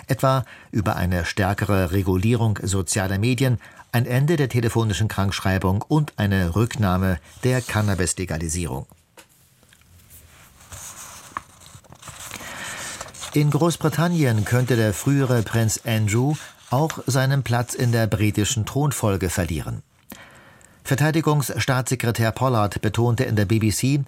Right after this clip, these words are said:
die Regierung arbeite mit dem Buckingham Palast an einem Gesetzesvorhaben, um zu verhindern,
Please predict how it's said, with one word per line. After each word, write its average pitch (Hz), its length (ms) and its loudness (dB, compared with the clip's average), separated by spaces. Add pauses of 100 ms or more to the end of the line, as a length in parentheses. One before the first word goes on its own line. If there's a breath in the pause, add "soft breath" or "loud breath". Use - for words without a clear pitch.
(640 loud breath)
die 143 80 2
Regierung 160 600 2
arbeite 151 520 2
mit 131 260 0
dem 110 180 2
Buckingham 107 520 2
Palast 107 560 0
an 113 180 -2
einem 101 320 0
Gesetzesvorhaben, 101 1080 0
um 95 180 -2
zu 98 140 0
verhindern, 110 560 2